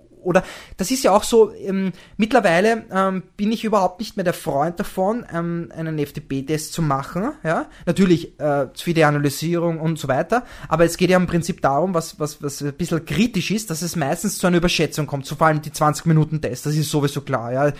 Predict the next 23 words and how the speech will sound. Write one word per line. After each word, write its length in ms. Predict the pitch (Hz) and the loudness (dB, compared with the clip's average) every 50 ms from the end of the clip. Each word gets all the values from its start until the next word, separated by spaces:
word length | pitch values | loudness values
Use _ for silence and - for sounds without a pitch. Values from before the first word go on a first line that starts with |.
| - - - | -10 -8 -4
Also 220 | 160 147 160 151 - 165 - | 0 2 2 2 2 0 2
nicht 220 | 175 175 - - | 2 2 4 4
böse 220 | 165 156 151 147 | 4 4 4 4
sein, 120 | - 147 143 | 2 -2 -2
wenn 80 | 143 | -2
ich 80 | 151 147 | -2 -2
einen 120 | 165 165 | -2 0
zwanzig 260 | - 156 156 151 - 165 | 2 2 2 2 2 2
Minuten 260 | 160 156 160 190 170 | 2 2 2 0 0
Test 360 | 156 151 151 151 - - _ _ - 139 | 0 0 0 0 -8 -14 _ _ -8 -4
ha-, 100 | 147 143 | -2 -2
mache, 360 | 143 143 151 147 - 147 135 | 0 0 -2 0 -2 -4 -2
kann 160 | - 160 147 | -2 -2 -2
ich 120 | 147 139 151 | 0 2 2
nicht 220 | 151 160 151 156 | 2 2 2 0
auf 120 | 151 139 | -2 -2
eine 180 | 147 139 139 135 | 0 -2 -2 -4
Stunde 380 | - - 165 170 165 160 160 143 | -2 2 2 4 4 4 2 2
hochrechnen. 560 | 156 147 143 - - 131 131 131 143 139 139 | 0 -2 -2 -2 -4 -4 -4 -2 -4 -2 -2
Wenn 100 | 139 139 | -2 -2
ich 100 | 135 156 | -2 -2
eine 120 | 147 147 | -2 -2
Sch-, 160 | 135 - - | -4 -6 -10